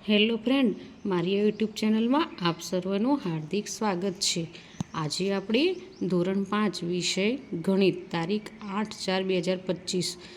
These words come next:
જિલ્લા શિક્ષણ સમિતિ સાબરકાંઠા અને તાલીમ ભવન ઈડર, તેનું આપણે દ્વિતીય સત્રાંત પરીક્ષાનું સંપૂર્ણ સોલ્યુશન જોઈશું. એમાં પ્રશ્ન એક છે, નકશાને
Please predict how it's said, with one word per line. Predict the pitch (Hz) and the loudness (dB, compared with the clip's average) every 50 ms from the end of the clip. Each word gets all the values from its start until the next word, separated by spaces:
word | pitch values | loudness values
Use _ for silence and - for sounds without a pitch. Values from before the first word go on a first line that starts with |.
| - - - - | -20 -16 -8 -4
જિલ્લા | 208 208 196 208 208 | -2 0 2 2 2
શિક્ષણ | 214 214 - 185 - - - 214 208 | 2 0 -2 -6 -4 -2 -2 -2 -2
સમિતિ | 196 196 208 196 196 196 180 190 240 277 | -2 -2 0 0 0 0 0 0 0 0
સાબરકાંઠા | 285 - - - 175 170 175 180 180 175 180 180 175 196 214 240 - - - | -2 -2 -2 -2 -2 0 0 0 -2 -2 -2 -2 -2 -2 -4 -6 -6 -8 -4
અને | 185 170 202 233 254 226 175 - - - - - - - - - - - - - - - - - - - - - - - - - - - - - - - - 226 - - | 0 2 2 4 2 2 0 -2 -8 -18 -20 -20 -20 -20 -20 -20 -20 -20 -20 -20 -20 -20 -20 -20 -20 -20 -20 -20 -20 -20 -20 -20 -20 -20 -20 -20 -10 -4 -4 -4 0 2
તાલીમ | 202 185 180 202 214 214 208 | 2 2 4 4 4 4 4
ભવન | 196 202 196 185 190 214 202 - - | 4 4 2 2 0 0 -2 -4 -4
ઈડર, | 214 208 180 180 160 - - - - - - - - - - | -2 0 2 0 0 0 -4 -12 -20 -20 -20 -20 -20 -6 0
તેનું | - 202 202 208 220 233 220 | 2 2 4 4 4 2 2
આપણે | 202 180 - 202 233 277 349 370 - - - - - - - - - - - - - - - - - - - - - - - - - - - - - - | 0 0 0 2 4 4 4 2 0 -4 -14 -16 -20 -20 -20 -20 -20 -20 -20 -20 -20 -20 -20 -20 -20 -20 -20 -20 -20 -20 -20 -20 -20 -20 -20 -20 -12 -4
દ્વિતીય | 190 180 214 214 214 - 233 | 2 4 4 4 4 2 0
સત્રાંત | 214 - 214 - - - 214 214 214 214 | 0 0 -2 -2 0 0 2 2 2 2
પરીક્ષાનું | 208 202 208 202 - - 208 208 226 240 | 0 0 -2 -2 -2 -4 -2 -2 -2 -4
સંપૂર્ણ | 233 - 190 180 180 190 196 196 220 | -2 -2 -2 0 0 -2 0 0 -2
સોલ્યુશન | 220 220 - 165 170 175 180 175 175 - 202 214 | -2 0 -2 0 0 0 -2 -2 -2 -2 -2 -2
જોઈશું. | 208 - 247 233 185 160 - - - - - - - - - - - - - - - - - - | 2 2 4 4 4 4 0 -2 -6 -10 -12 -18 -20 -20 -20 -20 -20 -20 -20 -20 -20 -10 -4 -2
એમાં | 190 208 214 | 0 0 0
પ્રશ્ન | 208 196 185 180 - - 226 | 0 -2 -2 -2 -2 -4 -2
એક | 240 262 262 262 | -2 -2 -4 -4
છે, | - - 240 226 | -4 -2 0 2
નકશાને | 214 190 180 - - - 220 220 220 226 226 | 2 2 0 -2 -2 0 0 0 0 0 -2